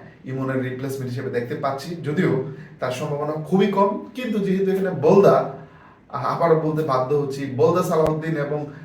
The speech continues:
টকটক ফাহিম আছেন, সেখানে সব কিছুই আসলে সম্ভব। যদি এটা হয়,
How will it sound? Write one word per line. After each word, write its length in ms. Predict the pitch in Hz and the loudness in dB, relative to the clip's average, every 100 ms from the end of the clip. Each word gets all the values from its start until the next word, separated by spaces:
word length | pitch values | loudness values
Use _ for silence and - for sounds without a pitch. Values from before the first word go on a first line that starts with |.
| - | -6
টকটক 420 | 190 185 - 170 - | -4 -2 -4 -6 -2
ফাহিম 280 | 151 147 143 | -2 -2 -2
আছেন, 260 | 135 180 196 - - - | -2 -4 -6 -10 -16 -14
সেখানে 280 | - 160 151 | -6 -4 -4
সব 280 | 151 147 - | -4 -6 -8
কিছুই 340 | 151 175 165 | -8 -2 -2
আসলে 340 | 147 147 156 160 - - | 0 0 -2 -2 -10 -20
সম্ভব। 560 | - - 123 104 101 - - | -10 -4 -2 -2 -4 -8 -10
যদি 180 | 131 147 | -6 0
এটা 260 | 160 160 - | 2 4 6
হয়, 220 | 160 | 6